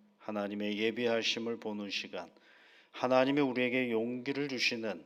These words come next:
복된 시간인 것을 깨닫고 알아가는 새 아침이 되어줄 수 있도록 은총을 내려 주옵소서. 이른 아침에 하나님 앞에 간구하옵는 것은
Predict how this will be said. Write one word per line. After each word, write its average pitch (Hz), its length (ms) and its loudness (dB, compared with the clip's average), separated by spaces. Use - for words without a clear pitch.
복된 113 500 -2
시간인 107 500 -4
것을 98 360 -8
깨닫고 104 520 -2
알아가는 98 680 -4
새 120 320 4
아침이 117 560 2
되어줄 107 460 -2
수 - 160 -12
있도록 98 600 -8
은총을 98 520 -6
내려 95 480 -6
주옵소서. - 760 -10
이른 117 260 2
아침에 107 380 2
하나님 104 400 0
앞에 101 300 -2
간구하옵는 98 840 -4
것은 101 580 -8